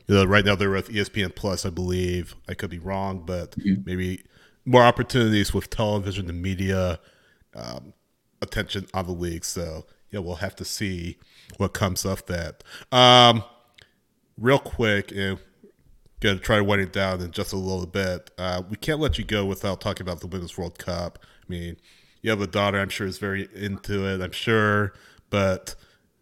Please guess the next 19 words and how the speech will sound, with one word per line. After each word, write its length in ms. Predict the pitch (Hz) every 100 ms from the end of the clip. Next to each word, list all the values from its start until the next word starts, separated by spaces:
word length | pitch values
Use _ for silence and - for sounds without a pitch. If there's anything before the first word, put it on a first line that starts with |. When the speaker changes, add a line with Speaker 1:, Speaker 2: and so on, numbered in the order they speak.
| _ _ _ -
Speaker 1:
group, 340 | 151 - - _ _ _ _
group 140 | 135 123
stage 220 | 131 117
is 180 | 101 131
over. 640 | 123 117 117 110 107 101 - _ _ _ _ _
Knockout 320 | 107 107 113 101
stage 220 | 107 98
is 100 | -
coming 300 | - 104 101
out 160 | 101
on 160 | 101 98
Saturday 400 | - 107 101 98
against 260 | 95 95 -
Sweden, 380 | - 98 98
a 40 | 92
very 220 | 87 98
formidable 560 | - 92 92 87 90 87
opponent. 680 | - - 95 92 92 - -
Um, 300 | 87 90 92